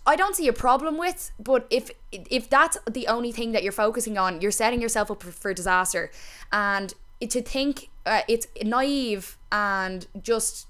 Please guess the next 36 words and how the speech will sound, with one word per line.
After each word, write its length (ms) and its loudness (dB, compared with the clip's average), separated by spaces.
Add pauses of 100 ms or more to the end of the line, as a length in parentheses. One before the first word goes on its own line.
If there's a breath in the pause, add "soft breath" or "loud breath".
(240)
delusional 680 0
to 100 -8
think 280 -10
that 180 4
all 120 6
those 220 0
things 160 -6
will 60 -6
bring 140 -6
you 60 -10
happiness, 440 -6 (180 loud breath)
because 220 -2
obviously 420 2
they 120 0
won't. 280 0 (300 loud breath)
And 400 0 (160)
like 240 4
I 60 -4
talked 200 -4
about 80 -2
in 80 -4
the 60 -2
last 260 2
podcast 380 -4
as 80 -8
well, 260 0 (240 loud breath)
happiness 420 0
is 120 -2
not 100 2
a 60 -2
controllable 640 -2
emotion. 560 -2
You 80 -4
can't, 380 0 (460 loud breath)
there's 180 2
no 460 4